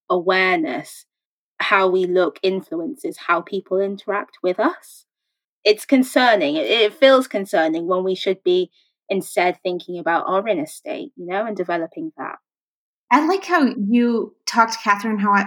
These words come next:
Speaker 2: as an anthropologist, when you meet someone, you say that their clothes communicate something to you instantly. 'Cause I'm thinking about, right, what we've been talking about this whole time about this, the hipster look and what that communicates,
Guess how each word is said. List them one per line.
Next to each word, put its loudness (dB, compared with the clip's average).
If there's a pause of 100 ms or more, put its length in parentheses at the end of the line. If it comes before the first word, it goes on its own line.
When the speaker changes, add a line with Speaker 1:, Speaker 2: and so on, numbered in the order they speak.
(160)
Speaker 2:
as -4
an -4
anthropologist, -2
when 2
you 0 (240)
meet 0
someone, 2
you 0
say -4
that -4
their -2
clothes -4
communicate -4
something -4
to -10
you -4
instantly. -8 (380)
'Cause -4
I'm 2
thinking 6
about, 0 (280)
right, 2
what 0
we've 4
been 4
talking 2
about 0
this -10
whole -8
time -2
about -4
this, -4
the -6
hipster -2
look -6
and -2
what -4
that 0
communicates, -6